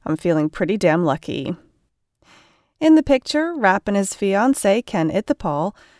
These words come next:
share an embrace while gazing lovingly at one another. The picture looks to have been taken outside in a semi-urban area, since you can see a few buildings and a cool gray sky in the background,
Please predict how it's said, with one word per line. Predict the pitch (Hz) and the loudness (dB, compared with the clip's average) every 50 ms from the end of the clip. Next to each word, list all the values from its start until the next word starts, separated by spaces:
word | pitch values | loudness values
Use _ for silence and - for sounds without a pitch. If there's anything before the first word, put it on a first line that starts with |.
| _ _ | _ _
share | - - 311 311 330 | -4 -2 0 0 2
an | 349 349 | 2 2
embrace | 349 339 302 - 196 180 170 - - - - - - - - - _ | 2 2 2 2 0 -2 -2 -4 -4 -8 -8 -8 -10 -10 -12 -14 _
while | - - 160 | -8 -6 -6
gazing | 165 175 170 170 165 175 165 165 | -2 0 0 0 0 0 0 2
lovingly | 165 180 220 233 254 247 233 208 165 151 165 - | 2 2 2 2 2 2 2 2 2 0 0 -2
at | - 202 - _ | -2 -6 -6 _
one | - 131 139 | -4 -4 -2
another. | 139 147 160 170 170 139 - - - 175 - - - - - - _ _ _ _ _ _ _ | 0 0 0 0 0 -2 -2 -2 -4 -6 -10 -14 -20 -20 -20 -20 _ _ _ _ _ _ _
The | - 294 | -2 2
picture | 247 - - - - 285 277 | 2 2 2 4 4 4 4
looks | 262 254 269 - - | 6 4 2 2 -2
to | - - | -4 0
have | 269 247 247 | 0 0 2
been | 240 247 240 240 | 2 2 2 2
taken | - 254 233 233 - 233 226 226 | 2 0 0 0 0 -2 -2 0
outside | - - 226 254 302 302 - - - 240 196 185 190 202 233 | 0 0 2 2 0 0 -2 -4 -2 0 0 2 2 2 2
in | 254 240 | 2 2
a | 202 202 | 2 0
semi-urban | - - 202 180 175 175 170 156 165 165 170 165 - | 0 0 0 2 2 2 2 2 0 0 0 0 0
area, | - 190 214 226 233 226 185 180 233 269 | 0 0 0 0 0 2 2 2 0 0
since | - - 247 208 196 - | 0 -2 -2 -4 -2 -2
you | 185 180 | -4 -4
can | - - 180 175 | -4 -4 -6 -6
see | - - - 175 170 160 - | -6 -6 -4 -2 -2 -2 -4
a | - | -6
few | - - - - 294 339 339 | -10 -8 -4 -2 0 0 0
buildings | - - 143 - 131 139 160 147 143 156 160 170 | -2 -2 -4 -4 -4 -2 -2 0 0 0 0 -2
and | - - 160 151 | -2 -2 -2 -2
a | 160 | -2
cool | 156 - - - 233 226 233 240 226 | -4 -8 -8 -6 -2 0 0 0 0
gray | - 196 185 185 185 196 | 0 -2 -2 0 0 -2
sky | - - - - 208 196 185 143 135 | -4 -6 -6 -4 -2 -2 -2 -2 -2
in | 139 - 156 170 | -2 -2 0 -2
the | 170 | -2
background, | 160 - 156 151 156 156 - - 120 82 80 78 - - - - | -2 -4 -4 -6 -6 -8 -8 -8 -6 -6 -4 -6 -8 -8 -10 -14